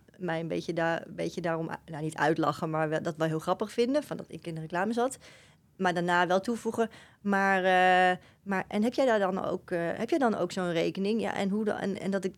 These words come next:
en dat ik dan ges-, gesprek aanga van, "Want heb je zelf iets voor je pensioen geregeld?" "Nee." En dat ik dan echt denk, "Oh my god, ja, hoe ga je dat, weet je hoe weinig, hoe laag je A O W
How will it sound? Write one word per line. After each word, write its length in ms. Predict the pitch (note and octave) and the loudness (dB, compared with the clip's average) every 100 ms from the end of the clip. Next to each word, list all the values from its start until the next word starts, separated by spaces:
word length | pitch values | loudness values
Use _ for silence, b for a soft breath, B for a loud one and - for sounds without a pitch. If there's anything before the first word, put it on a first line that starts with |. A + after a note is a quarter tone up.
| _ _ | _ _
en 120 | F#3+ | -2
dat 120 | F#3+ | -2
ik 100 | F3 | 2
dan 200 | F3 A3 | 2 2
ges-, 220 | - A3+ | 0 -6
gesprek 340 | - - A#3 A3 | -8 -2 0 4
aanga 340 | G3+ G#3 G3+ | 4 6 4
van, 240 | G3+ F#3+ F3 | 4 0 -2
"Want 260 | F#3+ G3 F#3+ | -4 -2 -2
heb 140 | F#3+ | -2
je 80 | G3+ | 0
zelf 180 | G#3+ A3 | 2 2
iets 140 | A3 | -2
voor 100 | G#3 | -2
je 80 | G#3 | -2
pensioen 280 | G3 G#3 G3+ | -2 -4 -2
geregeld?" 320 | G3 F#3+ E3 | -2 -4 -4
"Nee." 380 | D#3 E3 F#3 F#3+ | -2 0 0 0
En 60 | |
dat 120 | - - | -4 -8
ik 80 | |
dan 160 | D#3 - | -10 -10
echt 120 | D#3+ | -10
denk, 180 | E3 D#3 | -12 -12
"Oh 160 | D#3 D#3 | -12 -14
my 80 | D3 | -8
god, 340 | D3+ D#3+ D3 - | -4 -2 -2 -6
ja, 240 | F3+ F3 | -6 -4
hoe 120 | D3 D3+ | -6 -6
ga 100 | G3 | -4
je 60 | |
dat, 200 | E3+ D#3 b b b b b | -4 -6 b b b b b
weet 360 | D3 G3+ B3+ B3+ | 0 4 4 2
je 80 | |
hoe 200 | G3+ F3+ | 0 0
weinig, 480 | E3 F#3+ A3+ G#3 - - | 4 4 6 2 -2 -8
hoe 220 | F3+ F#3+ | -4 2
laag 300 | F3+ F#3+ G#3 | 4 2 0
je 140 | - - | -2 0
A 100 | F3+ | 2
O 140 | |
W 40 | E3+ | 2